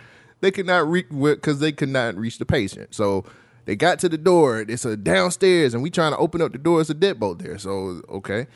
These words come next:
So emergency personnel had to climb through a window to open up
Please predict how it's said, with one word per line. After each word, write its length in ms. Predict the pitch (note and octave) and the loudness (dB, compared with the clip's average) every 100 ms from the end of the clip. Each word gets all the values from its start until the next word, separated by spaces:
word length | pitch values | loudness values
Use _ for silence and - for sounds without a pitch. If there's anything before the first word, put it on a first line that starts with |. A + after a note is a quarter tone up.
| - | -20
So 160 | - C#3+ | 0 0
emergency 400 | D3+ G3 A3+ A3 | 4 2 0 -2
personnel 500 | G#3+ G3+ F#3+ E3+ D#3+ | 0 0 0 0 0
had 240 | D#3+ C#3 | 2 -2
to 80 | G#2+ | -4
climb 540 | - - F#3 A3 A3 G#3 | -10 -4 0 2 0 -2
through 200 | G#3 D#3+ | 2 2
a 60 | |
window 600 | B2+ E3+ A#3 C3 G#2 G2+ - _ _ _ - | 2 2 0 2 0 0 -6 _ _ _ -8
to 160 | C3+ - | -8 2
open 380 | E3 G3 F3 D#3 | 2 2 0 0
up 260 | D3+ D3+ | 0 -2